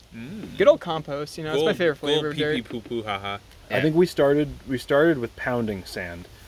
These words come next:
Speaker 3: and then we just, we just
Speaker 1: You
Speaker 3: transferred
Speaker 1: started
Speaker 3: over.
Speaker 1: eating it?
Speaker 3: It was just, like, on our hands when we were eating dinner later, and we just,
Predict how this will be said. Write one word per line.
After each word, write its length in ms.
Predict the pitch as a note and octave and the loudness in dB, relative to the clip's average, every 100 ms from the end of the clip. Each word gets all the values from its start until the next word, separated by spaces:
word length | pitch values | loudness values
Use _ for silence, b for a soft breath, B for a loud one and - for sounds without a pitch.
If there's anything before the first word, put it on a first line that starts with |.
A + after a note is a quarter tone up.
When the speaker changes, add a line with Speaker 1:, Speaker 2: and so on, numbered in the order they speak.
| B B B B - | B B B B -6
Speaker 3:
and 140 | A2+ | -2
then 220 | G#2+ G#2 G#2 | 0 0 -2
we 80 | G2+ | -4
just, 220 | G2+ - | -6 -4
we 100 | A2+ | -4
just 180 | G#2+ B2 | -4 -2
Speaker 1:
You 60 | |
Speaker 3:
transferred 280 | C3+ A#2+ E3 A2 | 0 4 2 2
Speaker 1:
started 180 | G#2+ F#2+ | 0 0
Speaker 3:
over. 80 | F#2+ | 0
Speaker 1:
eating 340 | A#2+ A#2 C3 | -2 -2 0
it? 80 | C#3 | 4
Speaker 3:
It 40 | |
was 140 | C#3+ C#3 | 4 4
just, 160 | D3+ | 4
like, 180 | D3 D3 | 6 6
on 140 | C#3 C3+ | 4 4
our 80 | C3 | 4
hands 520 | B2 A#2+ B2 B2+ - | 2 2 2 0 -2
when 100 | A#2+ | -2
we 80 | A2+ | 2
were 100 | A2+ | 2
eating 280 | A2+ G#2+ G#2 | 0 -2 -4
dinner 240 | G#2+ G#2+ | -4 -2
later, 360 | G#2+ G#2+ G#2+ G#2+ | 0 2 4 2
and 80 | G#2 | 0
we 80 | G2 | -6
just, 300 | G#2 - | -8 -12